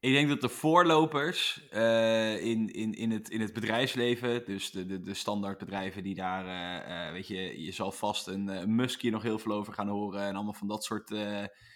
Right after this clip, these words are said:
grote partijen. Ik denk dat die het wel, eh, wat meer gaan, eh, gaan omarmen. Eh, maar gemiddeld, eh, werkend Nederland zal hier denk ik niet meteen de ruimte toe krijgen om dit, eh, eh,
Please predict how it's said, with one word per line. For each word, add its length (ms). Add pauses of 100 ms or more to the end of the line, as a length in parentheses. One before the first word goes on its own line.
(260)
grote 360
partijen. 600
Ik 60
denk 160
dat 100
die 120
het 100
wel, 360
eh, 60
wat 160
meer 180
gaan, 360
eh, 140
gaan 180
omarmen. 760
Eh, 100 (400)
maar 540 (880)
gemiddeld, 720
eh, 220
werkend 340
Nederland 480
zal 220
hier 220
denk 200
ik 100
niet 200
meteen 540 (400)
de 120
ruimte 300
toe 140
krijgen 420
om 160
dit, 240
eh, 960
eh, 80